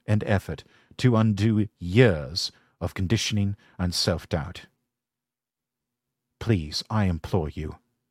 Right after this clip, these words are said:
be gentle with yourself as you work to cultivate self-love and acceptance, and know that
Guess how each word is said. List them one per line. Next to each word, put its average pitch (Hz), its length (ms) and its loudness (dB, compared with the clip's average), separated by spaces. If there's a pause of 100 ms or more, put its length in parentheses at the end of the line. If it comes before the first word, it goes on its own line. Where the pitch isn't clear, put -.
(280)
be 135 140 4
gentle 87 440 -2
with 80 120 -6
yourself 85 600 -6 (500)
as 104 200 0
you 110 100 0
work 110 460 2 (220)
to 104 80 -4
cultivate 92 640 -2
self-love 101 840 0 (220)
and 98 120 0
acceptance, - 720 -6 (800)
and 113 220 4
know 110 260 4
that 98 160 -4